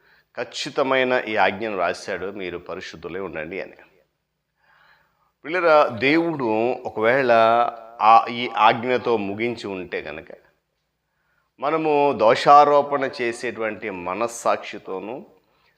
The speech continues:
శిక్షార్థమైనటువంటి నేరముతోనూ నాశనమై ఉండేవాళ్ళం. ఆయన పాపము లేని పరమందు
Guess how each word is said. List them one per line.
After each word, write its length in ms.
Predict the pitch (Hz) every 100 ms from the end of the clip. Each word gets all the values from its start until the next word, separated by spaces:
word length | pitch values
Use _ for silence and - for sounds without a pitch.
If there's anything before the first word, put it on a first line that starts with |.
| _ -
శిక్షార్థమైనటువంటి 1300 | 131 - 147 151 135 143 139 131 127 123 110 113 104
నేరముతోనూ 1040 | 95 95 107 113 107 98 101 95 95 110 -
నాశనమై 680 | 98 90 85 113 - 107 101
ఉండేవాళ్ళం. 460 | 95 90 85 73 - _ _ _ _ _ _ _ _ _ _ _ _ _ _ _ - - _ _ _ _ -
ఆయన 580 | 156 156 143 139 135 127
పాపము 400 | 131 151 160 156
లేని 560 | 143 139 135 127 120
పరమందు 920 | 110 104 107 113 113 110 107 95 117